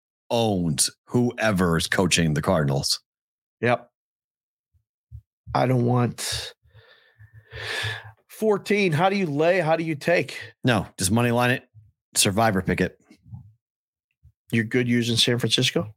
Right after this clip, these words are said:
Speaker 1: Mm-hmm. Yep. That's my pick. This is my
Speaker 2: Feel better about San Francisco than Philadelphia?
Speaker 1: Yep.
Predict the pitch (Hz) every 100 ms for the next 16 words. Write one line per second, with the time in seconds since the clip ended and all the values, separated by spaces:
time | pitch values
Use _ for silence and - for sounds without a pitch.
0 | - - - - 196 - - - - -
1 | - - 107 113 113 - - 104 104 101
2 | 98 92 123 117 127 123 120 120 131 120
3 | 117 - 123 135 123 120 117 117 113 110
4 | 107 104 120 117 110 113 - 247 _ _
5 | 180 -